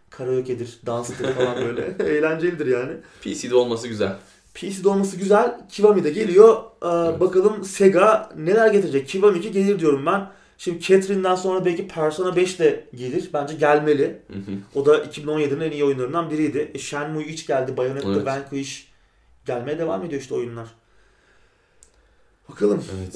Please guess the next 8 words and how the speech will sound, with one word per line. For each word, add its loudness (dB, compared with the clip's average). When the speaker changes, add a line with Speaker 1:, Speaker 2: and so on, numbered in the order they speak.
Speaker 1:
Umarım -2
liste -2
kabarıktır. 2
Oyunlar -4
gelir. 4
Hani -2
ben -2
bu 2